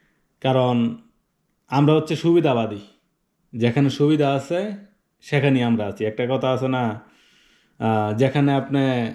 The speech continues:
আহ, চিনির শিরা চটাইবেন সেখানে কিন্তু আপনার পিঁপড়া আসবে। আর আমরা কিন্তু ওরকম সুবিধাবাদী। তো কিছু কিছু ভিডিও দেখে এরকম লাগতেছে। আর স্টুডেন্টরা যে কাজগুলো করতেছে, ট্রাফিক, এ, যে রুলসগুলা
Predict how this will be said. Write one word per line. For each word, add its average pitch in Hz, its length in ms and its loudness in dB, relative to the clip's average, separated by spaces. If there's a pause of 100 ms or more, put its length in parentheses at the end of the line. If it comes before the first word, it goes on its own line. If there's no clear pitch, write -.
(380)
আহ, 107 340 -4
চিনির 143 420 2 (160)
শিরা 135 400 -2
চটাইবেন 123 600 -2 (160)
সেখানে 123 400 0
কিন্তু 120 180 0
আপনার 113 220 -2
পিঁপড়া 113 360 -6
আসবে। 98 280 -8 (240)
আর 110 160 -8
আমরা 117 220 4
কিন্তু 139 300 -2
ওরকম 120 240 0
সুবিধাবাদী। 110 600 -4 (800)
তো 107 180 2
কিছু 180 260 0
কিছু 185 160 2
ভিডিও 160 240 4
দেখে 156 220 0
এরকম 135 220 0
লাগতেছে। 120 480 -2
আর 110 160 -2
স্টুডেন্টরা 131 480 0
যে 131 140 0
কাজগুলো 123 400 -2
করতেছে, 123 480 -2
ট্রাফিক, 113 480 -4
এ, 113 200 0
যে 117 200 0
রুলসগুলা 110 760 -2